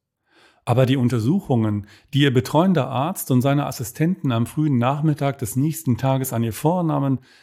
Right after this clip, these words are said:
waren beinahe alle schon vom alten Medikus in Elberfeld durchgeführt worden. „Wir müssen das so machen“, erklärte ihr der Arzt, als sie ihm das sagte und nach den Gründen fragte.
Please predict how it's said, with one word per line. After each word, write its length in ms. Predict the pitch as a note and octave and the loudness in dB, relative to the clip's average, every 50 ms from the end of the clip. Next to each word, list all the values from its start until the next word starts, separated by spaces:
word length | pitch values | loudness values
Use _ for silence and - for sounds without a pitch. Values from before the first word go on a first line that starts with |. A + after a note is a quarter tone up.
| _ _ _ | _ _ _
waren 520 | - G#2 B2 D3 E3 E3 E3+ D#3 C3+ A2+ | -2 0 2 2 2 2 2 2 2 2
beinahe 680 | G2+ A2+ A2+ C3+ E3+ F#3+ F3+ E3+ D#3+ D#3 D3 C3 A#2+ - - | 0 -2 -2 -2 -2 -2 -2 -2 0 0 0 0 -2 -2 -4
alle 240 | - D3+ F3 F3 D#3+ | -4 -2 -2 -2 -4
schon 360 | - - - C#3+ C#3 C#3 C#3 | -4 -2 -2 -2 -2 -2 -2
vom 260 | - - B2 A#2+ A#2 | -2 0 0 0 0
alten 340 | B2+ C3 D3+ E3+ - D3+ C#3 | 0 -2 -4 -2 -2 0 2
Medikus 560 | B2+ C3 D3+ E3 D3 C#3+ - - C#3+ C3 - | 2 2 2 0 0 -4 -4 -4 -4 -2 0
in 80 | C3 A#2+ | 0 -2
Elberfeld 640 | A#2+ D3+ F3+ G3 G3+ D#3+ - - A#2+ A2+ A2 G2 - | 0 0 -2 0 -2 -2 -2 -4 -4 -6 -6 -2 -2
durchgeführt 560 | A#2+ A2+ G#2 - - G#2 - A2+ A2 A2 G2 | 0 0 -2 -4 -8 -8 -4 -4 -4 -2 -2
worden. 400 | G#2+ A2 G#2+ G#2+ G#2+ A2 G#2+ G#2 - _ _ _ _ _ _ _ _ _ _ _ _ _ _ _ _ _ _ _ | -2 -2 0 -2 -4 -6 -8 -10 -14 _ _ _ _ _ _ _ _ _ _ _ _ _ _ _ _ _ _ _
„Wir 140 | - C#3 D3 | 4 6 6
müssen 300 | E3+ G#3+ G#3+ - G#3+ C#3 | 6 6 4 4 2 2
das 160 | A2 G2+ - | 2 0 -2
so 120 | - A2 F#2+ | -4 -6 -4
machen“, 420 | F#2 F#2+ G2 - - G2+ F#2+ G2 - _ _ | -4 -4 -6 -6 -10 -12 -14 -14 -16 _ _
erklärte 460 | _ A#2+ A2+ - A2+ A2 G#2+ G2+ A2 G#2+ | _ -4 -2 0 0 0 0 -2 -4 -6
ihr 120 | G2+ F#2+ | -6 -6
der 140 | G2 G#2 G#2+ | -6 -6 -6
Arzt, 480 | G#2+ G2+ F#2+ F#2 F#2+ G2 - - - _ | -4 -4 -6 -6 -6 -8 -12 -12 -10 _
als 220 | - A2 G#2+ - - | -6 -4 -4 -6 -6
sie 100 | - - | -8 -6
ihm 200 | F3 A#2+ A2 G#2+ | -4 -2 -2 -2
das 200 | A2 G#2 - - | -2 -4 -2 -2
sagte 540 | E3+ F#3 G3 G3+ G3+ - - C#3 A#2 - - - - _ | -2 0 0 -2 -4 -4 -4 -4 -4 -4 -8 -14 -8 _
und 200 | - C3 A#2+ A2+ | 0 2 2 2
nach 160 | A2 G#2 F#2+ | 2 -2 -2
den 240 | - G#2 G2 G2+ G2+ | -4 -4 -4 -4 -2
Gründen 500 | G2 C3 F#3+ G3+ F3+ - B2+ G#2 G2 F#2+ | 0 0 0 0 -2 -4 -4 -4 -4 -4
fragte. 640 | - - G2+ F2+ F2+ F#2+ - _ - A#2+ A#2 A2+ | -4 -4 -4 -4 -4 -6 -8 _ -12 -12 -12 -12